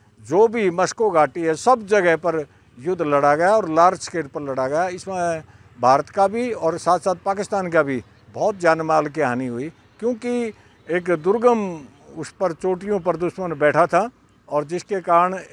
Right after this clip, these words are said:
ऊपर से पत्थर भी मारे तब भी आदमी को मार सकता है, तो, तो उनके पास तो हथियार थे, तो काफ़ी नुकसान हुआ। हमारे कुल मिलाकर के भारत के पाँच सौ सत्ताईस जवान देश के काम आए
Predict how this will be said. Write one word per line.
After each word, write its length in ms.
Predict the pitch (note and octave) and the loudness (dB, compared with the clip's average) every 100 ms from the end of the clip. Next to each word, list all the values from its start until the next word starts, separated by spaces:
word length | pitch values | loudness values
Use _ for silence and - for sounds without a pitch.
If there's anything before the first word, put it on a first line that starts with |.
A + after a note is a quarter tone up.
| - - | -20 -14
ऊपर 220 | - F#3 | -8 -4
से 140 | A3 | -4
पत्थर 380 | F#3+ G#3+ - A3 | -2 -4 -2 0
भी 120 | A3 | 0
मारे 320 | G3+ F3 F#3+ | 2 2 2
तब 160 | G#3+ A3 | 0 -2
भी 160 | G3 G#3+ | 2 6
आदमी 360 | F#3+ F#3 G3+ | 6 4 -6
को 180 | F#3 G3 | -8 -6
मार 220 | F3+ D3+ | -2 -2
सकता 320 | D#3 C3+ E3 | -2 -6 0
है, 100 | D#3 | 0
तो, 360 | E3+ F#3 F3+ F3+ | 0 -4 -6 -6
तो 60 | F#3+ | -8
उनके 240 | F#3+ F3+ | -10 -10
पास 260 | E3+ F3 D#3+ | -6 -4 -4
तो 140 | F#3+ E3+ | -4 -6
हथियार 360 | - D3+ F3+ | -2 4 4
थे, 200 | C#3+ A#2 F#2+ _ _ _ _ _ _ - | 2 -6 -12 _ _ _ _ _ _ -16
तो 140 | D#3 | -14
काफ़ी 400 | C#3+ F3+ E3+ G3+ | -2 0 0 -2
नुकसान 440 | E3+ D#3+ - F3+ F#3 | -2 -8 -4 -4 -2
हुआ। 260 | D3+ G3+ - _ _ B2 | -2 -2 -4 _ _ -6
हमारे 320 | C3 D3 E3 | 0 2 2
कुल 280 | - F#3 F3+ | -2 -6 -4
मिलाकर 480 | E3+ F3 E3+ F3 | 4 4 4 0
के 360 | D#3+ F3 E3+ E3 - _ _ - | -2 -2 -2 -4 -8 _ _ -4
भारत 320 | C3 C#3 D3 | 2 2 0
के 400 | - E3+ E3 D3+ - _ _ | -2 0 0 0 -6 _ _
पाँच 260 | E3 E3+ F3+ | -2 -2 -2
सौ 140 | F#3 | -6
सत्ताईस 520 | E3 D#3+ - G3 G3 E3+ | -6 -6 -2 2 2 2
जवान 300 | E3 D#3+ D#3 | 0 0 -2
देश 220 | E3 - | -4 -4
के 160 | E3+ | -10
काम 280 | C#3+ C#3+ C#3 | -2 -2 0
आए 260 | C3+ D#3+ | 0 -2